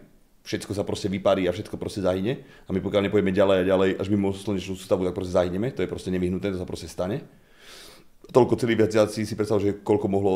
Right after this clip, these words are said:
takto skapať, že neboli dostatočne rýchli, takže my musíme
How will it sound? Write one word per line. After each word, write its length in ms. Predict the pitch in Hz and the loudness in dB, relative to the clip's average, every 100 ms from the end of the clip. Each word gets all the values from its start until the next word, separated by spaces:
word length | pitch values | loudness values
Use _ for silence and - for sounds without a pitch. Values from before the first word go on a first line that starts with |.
| 85 | 0
takto 220 | 92 - | -6 -8
skapať, 540 | 95 - 95 - - - _ _ _ _ _ _ _ | -8 -6 -4 -6 -10 -20 _ _ _ _ _ _ _
že 180 | - 98 | -4 -2
neboli 380 | 95 98 98 95 | 0 2 0 0
dostatočne 400 | 92 101 98 98 | -2 -4 -6 -4
rýchli, 400 | 87 92 - 175 - - - | -4 -4 -4 -6 -10 -20 -20
takže 160 | - 90 | -8 0
my 80 | 98 | 4
musíme 360 | 135 139 113 | 4 4 0